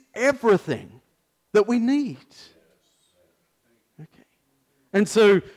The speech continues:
we need to be, we need to be very careful that we ourselves don't add anything to it, to Jesus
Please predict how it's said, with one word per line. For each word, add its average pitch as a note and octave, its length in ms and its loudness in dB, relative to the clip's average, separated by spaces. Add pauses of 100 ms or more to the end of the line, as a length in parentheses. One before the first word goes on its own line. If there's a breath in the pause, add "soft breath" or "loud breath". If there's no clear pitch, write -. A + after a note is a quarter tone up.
(160 loud breath)
we G3+ 140 0
need F#3 260 0
to F#3+ 100 0
be, D#3 340 0 (960 soft breath)
we D#3 80 -16
need D3 240 -8
to C#3 60 -20
be C3 120 -6
very A#2+ 380 -4 (420)
careful D3 440 -8 (1700)
that C#3 100 -4
we D#3+ 360 0
ourselves D3+ 640 -2
don't B2 360 -2 (760)
add C#3+ 480 -12 (720)
anything A2+ 560 -8 (1600)
to A2 260 -16
it, - 320 -20 (300)
to A#2+ 140 -14
Jesus - 840 -14